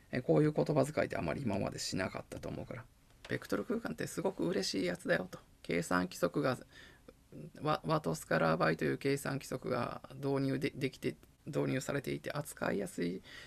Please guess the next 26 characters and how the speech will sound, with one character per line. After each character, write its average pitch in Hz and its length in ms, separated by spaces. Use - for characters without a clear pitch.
集 160 280
合 165 160
だ - 120
よ 170 100
っ - 40
て - 180
い - 40
う - 20
の - 100
が - 240
ベ - 140
ク - 100
ト - 80
ル - 60
空 - 160
間 - 160
で - 80
す。 - 140
だ 170 160
か - 120
ら、 185 240
今 160 340
の 139 80
状 123 160
況 120 200
は 156 200